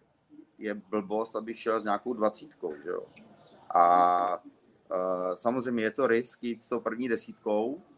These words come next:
to uznávám, nebo to, to taky tak bereme, ale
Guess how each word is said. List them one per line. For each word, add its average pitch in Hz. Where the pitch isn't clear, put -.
to 110
uznávám, 104
nebo 110
to, 110
to 117
taky 113
tak 117
bereme, 107
ale 117